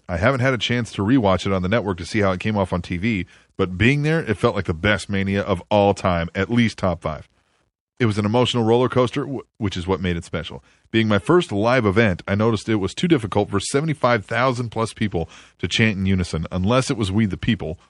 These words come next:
What, or the Yes chant. But only when Brian directed us.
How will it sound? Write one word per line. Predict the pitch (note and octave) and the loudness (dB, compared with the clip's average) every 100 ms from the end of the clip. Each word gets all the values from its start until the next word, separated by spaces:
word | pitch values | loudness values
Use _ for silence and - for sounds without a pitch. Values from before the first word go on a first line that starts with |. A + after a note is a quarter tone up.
| _ - | _ -12
What, | F2 G#2 B2+ - - - | 2 2 2 -2 -10 -4
or | G2 | -2
the | F2+ | 0
Yes | G#2 G2 | 0 0
chant. | - D#2 D#2+ - _ _ _ _ - | -6 -14 -14 -20 _ _ _ _ 0
But | B2+ G2 - | 2 2 0
only | G#2+ G#2+ G#2 | 0 2 2
when | F#2+ | 2
Brian | F2+ E2+ E2 | 0 0 0
directed | F2 F#2+ - - | -2 -2 -4 -14
us. | - | -16